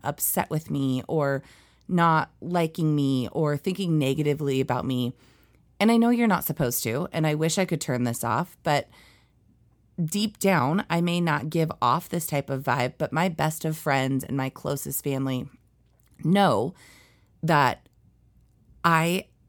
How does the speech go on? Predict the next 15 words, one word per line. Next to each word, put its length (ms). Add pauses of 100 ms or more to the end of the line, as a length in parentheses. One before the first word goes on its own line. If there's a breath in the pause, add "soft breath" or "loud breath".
(120)
get 380
literally 680
sick 280
to 80
my 120
stomach 500
if 160
I 100
think 200
that 180
I've 240
done 200
something 400
wrong, 480
or 320